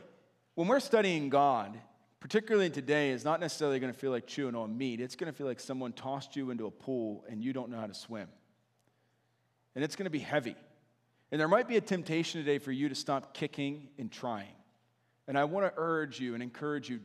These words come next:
don't do that. Stay with us, because someone is coming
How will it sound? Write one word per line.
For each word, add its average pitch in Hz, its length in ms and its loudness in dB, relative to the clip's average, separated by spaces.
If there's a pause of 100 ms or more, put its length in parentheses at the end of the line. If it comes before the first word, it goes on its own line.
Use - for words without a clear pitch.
(180)
don't 156 260 -4
do 101 140 -8
that. 90 220 -14 (760)
Stay 170 240 4
with 160 180 4
us, - 360 -12 (720)
because 143 240 -2
someone 160 320 -2
is 143 100 -8
coming 117 400 -4